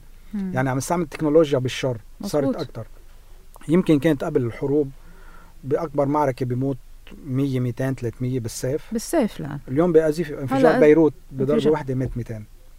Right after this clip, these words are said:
Speaker 1: عم، عم بقول لك يعني هلأ عم،
Speaker 2: يعني
Speaker 1: يعني الشر عم يكبر وعم يت-، صار في
Speaker 2: لأنه
Speaker 1: فن بال، بال
Speaker 2: مش بس الفن، الوسائل تطورت، تكنولوجيا القتل تطورت.
Speaker 1: مظبوط.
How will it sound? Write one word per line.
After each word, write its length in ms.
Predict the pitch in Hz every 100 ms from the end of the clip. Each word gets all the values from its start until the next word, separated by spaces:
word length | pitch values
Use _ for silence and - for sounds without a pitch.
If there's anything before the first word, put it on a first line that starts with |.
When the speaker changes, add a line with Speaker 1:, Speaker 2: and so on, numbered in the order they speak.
| -
Speaker 1:
عم، 180 | 117 214 -
عم 100 | 247
بقول 160 | 381
لك 220 | 330 -
يعني 320 | 226 202 180 202
هلأ 280 | 262 214
عم، 160 | 160 190
Speaker 2:
يعني 140 | 147
Speaker 1:
يعني 160 | 208 208
الشر 320 | - 277 269
عم 160 | 226 226
يكبر 360 | 269 202 226
وعم 200 | 220 208
يت-، 180 | 214 156
صار 200 | - 262
في 60 | 277
Speaker 2:
لأنه 100 | 240
Speaker 1:
فن 460 | 269 269 254 202
بال، 300 | 170 170 165
بال 220 | 165 165 160 - - - -
Speaker 2:
مش 160 | 196 -
بس 260 | 202 -
الفن، 320 | 151 139 151 139
الوسائل 580 | 131 127 190 196 165
تطورت، 540 | 135 - 170 135 131 151 - - -
تكنولوجيا 640 | 139 147 151 170 139 139
القتل 720 | 131 123 123 127 - 156 135
تطورت. 520 | 117 - 143 127 131 196
Speaker 1:
مظبوط. 400 | 202 - 277